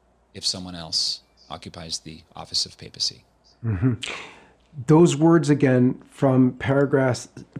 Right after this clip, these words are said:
Speaker 2: paragraph seventy-six. Could you read them one more time? Their, their, their significance is so stark, if you wouldn't mind reading them again.
Speaker 1: Sure. Should the election,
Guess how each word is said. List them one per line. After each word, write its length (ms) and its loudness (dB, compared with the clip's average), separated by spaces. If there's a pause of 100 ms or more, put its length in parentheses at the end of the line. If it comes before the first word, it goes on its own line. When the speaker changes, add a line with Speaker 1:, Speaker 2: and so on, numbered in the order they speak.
(120)
Speaker 2:
paragraph 560 2
seventy-six. 920 -2 (500)
Could 120 -2
you 60 0
read 140 6
them 120 6
one 120 4
more 100 4
time? 180 -2
Their, 120 2
their, 240 2
their 220 0
significance 800 2
is 280 -4
so 600 4
stark, 600 -4
if 120 -10
you 60 0
wouldn't 160 4
mind 200 2
reading 180 0
them 120 -4
again. 240 -6 (520)
Speaker 1:
Sure. 340 -8 (180)
Should 200 -8
the 80 -6
election, 540 -6